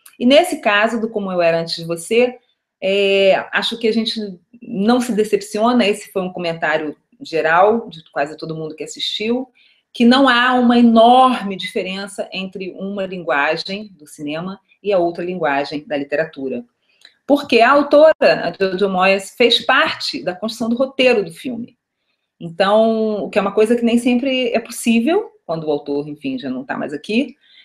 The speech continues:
e, e muitas vezes também não se disponibiliza isso, né? E ela se disponibilizou de uma maneira muito interessante.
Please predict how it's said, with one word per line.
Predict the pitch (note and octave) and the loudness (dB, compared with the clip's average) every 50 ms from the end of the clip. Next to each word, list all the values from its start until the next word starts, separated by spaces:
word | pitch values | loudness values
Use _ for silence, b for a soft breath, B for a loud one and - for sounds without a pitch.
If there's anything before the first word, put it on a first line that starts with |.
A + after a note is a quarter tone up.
| b _ _ | b _ _
e, | - F#3+ G3 F#3+ F#3+ G3 G3 F#3+ - | 0 2 4 6 6 8 8 6 8
e | - A#3+ | 8 8
muitas | B3 D4 E4 F#4+ F4+ | 8 8 6 6 4
vezes | C4+ D#4+ E4+ E4 - | 4 4 2 2 0
também | - F4 F4 F4+ F4 | 0 0 0 0 0
não | F#4 F4+ | 0 -2
se | F4 - D#4 | -2 -2 -4
disponibiliza | - - - F4 F4 F4 E4+ F4 D4+ D#4 D#4+ E4+ C#4 B3+ G3+ | -6 -2 0 0 2 2 4 2 2 2 2 2 2 2 2
isso, | B3 C#3+ C3 - - - - - - _ | 2 0 -2 -6 -8 -12 -16 -16 -14 _
né? | D#3+ F3 F3+ G3 G3 | -8 -6 -4 -4 -2
E | G3 G3 F#3+ | 0 0 2
ela | F#3+ F#3+ G3+ A3 A3+ A#3 A#3 A3+ A3+ | 2 2 4 4 4 6 4 4 2
se | A3+ - G#3+ | 0 -6 -8
disponibilizou | F#3+ - - - G#3 G#3 G3 F#3+ F#3 F#3+ F#3 E3+ F3 F3+ G3+ A#3 A#3+ | -6 -6 -4 -4 -4 -4 -4 -6 -6 -6 -6 -4 -2 -2 -2 -2 -4
de | - | -4
uma | G3 F#3 | -6 -6
maneira | F3 E3+ E3 E3 E3 D#3+ | -6 -4 -4 -2 -2 -2
muito | E3 F3 F3+ - | -4 -4 -8 -10
interessante. | F3 - E3+ D#3+ D#3+ - - E3 F3 F#3+ A3 A#3 | -10 -8 -8 -8 -8 -6 -6 -4 -4 -4 -4 -6